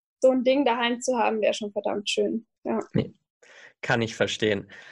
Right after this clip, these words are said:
Speaker 1: Ja.
Speaker 2: Für, für all die, äh, Zuhörer, die jetzt nach dem Interview auch sagen, „Hey, ähm, ich hab vielleicht bisher noch nicht so viel Biathlon verfolgt und ich will das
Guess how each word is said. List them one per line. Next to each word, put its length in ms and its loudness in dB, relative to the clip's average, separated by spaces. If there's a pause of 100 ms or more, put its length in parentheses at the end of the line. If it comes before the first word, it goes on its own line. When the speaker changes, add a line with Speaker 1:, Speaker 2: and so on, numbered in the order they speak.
(200)
Speaker 1:
Ja. 100 2
Speaker 2:
Für, 200 0 (680)
für 240 2
all 240 4
die, 380 4
äh, 680 2
Zuhörer, 640 2
die 200 -2
jetzt 540 0 (460)
nach 320 2
dem 180 0
Interview 400 0
auch 180 2
sagen, 360 0
„Hey, 320 2
ähm, 260 0
ich 120 -4
hab 140 -2
vielleicht 240 0
bisher 200 2
noch 140 0
nicht 160 -4
so 80 -2
viel 180 -2
Biathlon 440 0
verfolgt 420 0
und 80 -4
ich 160 -8
will 100 4
das 220 0